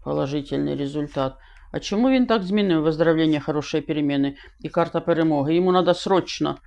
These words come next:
Срочно йому, ну, надо закінчення війни. Потому що щось болезненно. З азартом прямо. І это. Жінка дави.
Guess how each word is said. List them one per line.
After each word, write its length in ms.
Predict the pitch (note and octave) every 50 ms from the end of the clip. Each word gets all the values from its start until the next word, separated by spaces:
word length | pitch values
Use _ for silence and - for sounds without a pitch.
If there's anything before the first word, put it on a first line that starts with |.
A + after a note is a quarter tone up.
| - - -
Срочно 460 | - - G3+ G#3 A#3+ A#3+ - - F#3
йому, 280 | F3 F3 E3+ F3 E3+ E3+
ну, 560 | F3 F#3 F#3 F3+ F3 D#3 G#2+ C#3 C#3+ C#3 - - - - _ _ _ _ _ _ - - - - - - -
надо 640 | - D#3 F3 F3+ F#3 E3 F3 E3+ E3 D#3+ D#3+ D3
закінчення 600 | C#3 C#3+ E3 D#3+ - E3+ E3+ - - - D#3+ D#3+ D#3
війни. 440 | D3+ D3+ D3 D3 C#3 C#3 C#3 C3+ - _ _ _ _ _ _ _ _ _ _ _ - - _ _ _ _ _ _ _ _ _ _ _ _ _ _ - - - - - - - - - - - -
Потому 320 | - D#3 D#3 F3+ F3 F3 E3
що 120 | - F3+
щось 240 | - - E3+ E3 D3+
болезненно. 840 | D3 D#3+ F#3 F#3 F3+ E3+ D#3 C#3+ C#3 D3 D3 C#3 C#3 C#3 C#3 - - - - - -
З 200 | - - - -
азартом 600 | F3+ F3 E3 E3+ F3 D#3+ D3 D#3 - D#3 C#3+ C#3
прямо. 480 | C#3 C#3+ C#3+ C#3+ C#3+ C#3 C#3+ C#3+ C#3+ - - - - - - - - _ -
І 280 | - - C#3 E3+ E3 E3+ E3+
это. 540 | E3 D#3+ D#3+ D#3 C3+ - - C#3+ C#3+ C3+ C3+ - _ - - - - - - - - _ _ _ - - - - - - - - - - - - - - - - - - - - - - - - - - - - - -
Жінка 460 | - C#3+ C#3+ E3+ F3 D#3+ D3+ D#3+ E3 D#3
дави. 380 | C#3+ D3+ C#3+ C#3+ C#3+ D3 D#3